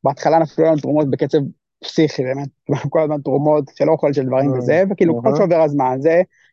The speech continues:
Speaker 1: יש פחות
Speaker 2: אהה.
Speaker 1: ופחות ופחות, וזה מובן והגיוני, כן? זה בסדר, אנשים חוזרים לחיים שלהם, והם יוצאים את הכסף שלהם,
Speaker 2: כן.
Speaker 1: אבל בסוף מי שאחראי על ה-, סתם, על ההאכלה שלנו,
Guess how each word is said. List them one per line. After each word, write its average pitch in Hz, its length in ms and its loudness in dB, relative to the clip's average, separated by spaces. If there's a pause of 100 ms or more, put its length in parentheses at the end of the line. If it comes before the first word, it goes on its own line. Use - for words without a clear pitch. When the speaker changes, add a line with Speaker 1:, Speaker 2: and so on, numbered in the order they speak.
Speaker 1:
יש 196 120 0
פחות 240 240 0
Speaker 2:
אהה. 233 80 -4
Speaker 1:
ופחות 247 240 0
ופחות, 240 220 2
וזה 160 140 0
מובן 156 300 2
והגיוני, 202 440 2
כן? 196 180 -2
זה 147 80 -2
בסדר, 156 360 0
אנשים 143 520 0
חוזרים 151 260 0
לחיים 151 260 0
שלהם, 180 240 2
והם 131 120 -2
יוצאים 135 220 -4
את - 40 -2
הכסף 156 260 -2
שלהם, 151 380 0
Speaker 2:
כן. 110 180 -4 (160)
Speaker 1:
אבל 135 220 -2
בסוף 151 300 -2
מי 180 80 -2
שאחראי 156 360 0
על 160 80 4
ה-, 139 380 4
סתם, 151 220 -2
על 131 100 2
ההאכלה 139 400 0
שלנו, 147 380 0